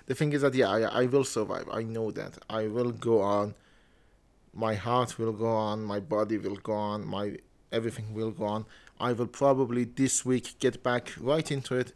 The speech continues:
edit the video, film the stuff that I still <laughs> haven't filmed. Jesus. As I said, I haven't still filmed the intro and outro. That's how far away I am from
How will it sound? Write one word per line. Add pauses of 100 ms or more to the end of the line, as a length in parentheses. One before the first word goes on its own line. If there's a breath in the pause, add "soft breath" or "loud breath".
edit
the
video, (640 loud breath)
film
the (240)
stuff
that
I
still
<laughs>
haven't
filmed. (560 loud breath)
Jesus. (400 loud breath)
As
I
said,
I
haven't
still
filmed
the
intro
and
outro.
That's
how
far
away
I
am
from